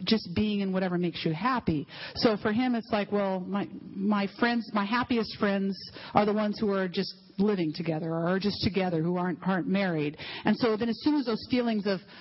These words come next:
"I'm not happy anymore, let's go over here and then I'll be happy," um, that, that's where all that comes from. But when you make a foundation in marriage, it has nothing to do with happiness. I mean, it doesn't mean we're not happy together, because we are.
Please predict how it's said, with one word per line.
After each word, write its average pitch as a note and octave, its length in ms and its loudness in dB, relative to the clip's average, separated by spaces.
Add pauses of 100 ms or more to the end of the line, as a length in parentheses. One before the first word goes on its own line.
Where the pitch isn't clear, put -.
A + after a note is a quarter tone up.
(140)
"I'm A3+ 160 6
not G#3+ 160 -2
happy A3 460 0
anymore, G3 600 0 (200)
let's A3 200 2
go A3+ 260 2
over G#3 160 0
here B3 280 0
and A3 100 -2
then G3+ 100 -2
I'll F#3+ 100 -4
be F#3 140 0
happy," F#3 580 0 (380)
um, G#3+ 400 2 (360)
that, B3+ 260 2 (100)
that's C#4 180 0
where D#4+ 140 2
all C#4 140 0
that A3+ 160 -2 (260)
comes C4+ 340 2 (160)
from. D#3 340 -2 (280)
But A3+ 80 4
when B3 80 4
you C4 80 2
make C4 140 -2
a A3+ 40 -4
foundation A#3 640 2
in F#3+ 220 0
marriage, A#3 340 2
it G3 80 -2
has A#3+ 160 0
nothing C#4 320 2
to F#3 80 -4
do A3+ 180 2
with A#3 140 0
happiness. F3+ 600 -2 (600)
I A#3 40 6
mean, C4 140 4
it C4 60 -2
doesn't D4 220 0
mean C#4+ 180 2
we're C4+ 120 0
not C#4 180 0
happy B3 340 -2
together, G#3+ 520 0
because G3+ 300 -2
we A3 180 2
are. A#3 500 0